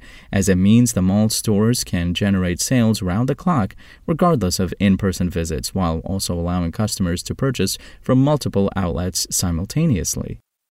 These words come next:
Integrated. At the heart of Dropit's platform are integrations. It can connect to any point in the sales or fulfillment chain, which is one of the reasons Dropit founder and C E O Karan Kabili says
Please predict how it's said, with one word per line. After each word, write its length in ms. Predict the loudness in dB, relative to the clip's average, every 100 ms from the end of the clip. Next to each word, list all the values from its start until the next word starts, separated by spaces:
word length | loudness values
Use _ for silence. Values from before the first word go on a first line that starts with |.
| _ _ _ _ _
Integrated. 640 | 0 2 2 0 0 -4 -10 -20 _ _ _ _ _ _ _ 0
At 40 |
the 80 | 2
heart 180 | 6 6
of 140 | 6
Dropit's 400 | 4 2 2 -2
platform 580 | 0 2 2 2 4 4
are 380 | 4 4 2 2
integrations. 880 | 0 2 2 2 2 -2 -4 -6 -4
It 80 | -2
can 180 | 0 0
connect 340 | 2 0 0 -2
to 280 | -2 -2 2
any 220 | 4 4
point 300 | 2 2 4
in 80 | 2
the 80 |
sales 440 | 0 0 2 2 0
or 60 |
fulfillment 540 | -2 -4 -4 -2 -2 -4
chain, 340 | -4 -2 -2 -4 -14 -4
which 240 | 0 0 2
is 320 | 0 0 -2
one 100 | -2
of 100 | -2
the 80 | 0
reasons 420 | 0 2 2 0
Dropit 380 | 2 0 0 -2
founder 400 | 0 2 4 2
and 280 | 2 2 2
C 360 | 2 2 2
E 100 | 2
O 200 | 2 0
Karan 420 | 0 2 4 4 2
Kabili 640 | 0 0 2 2 2 0
says 460 | 0 2 2 0